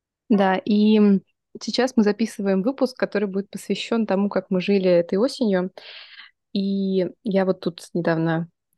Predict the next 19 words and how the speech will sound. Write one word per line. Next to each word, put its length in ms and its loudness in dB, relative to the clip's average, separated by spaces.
как 260 -8
бессонными 500 2
ночами, 380 0
я 180 2
рас-, 200 -4
размышляла 840 -2
вообще 280 -8
о 120 -4
судьбах 400 -4
нашего 240 -6
подкаста. 540 -4
И 180 2
ведь 380 2
хочу 200 0
напомнить, 400 4
что 160 0
эти 140 0
выпуски 480 -4
месячные 680 -2